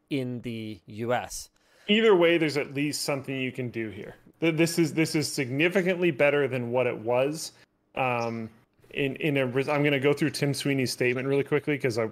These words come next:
Speaker 2: I wanna say a statement that applies to both things. Uh, Tim Sweeney said, "This isn't a win for developers or for consumers.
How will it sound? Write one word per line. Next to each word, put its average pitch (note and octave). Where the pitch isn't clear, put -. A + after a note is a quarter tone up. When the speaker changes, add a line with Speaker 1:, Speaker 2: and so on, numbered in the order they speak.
Speaker 2:
I B2
wanna A2+
say -
a A#2
statement B2
that A2+
applies A2
to A2+
both A#2
things. D3
Uh, A#2+
Tim D#3+
Sweeney D3+
said, C#3
"This B2+
isn't D3
a C#3
win C3+
for C3
developers C3
or C3
for B2
consumers. F#3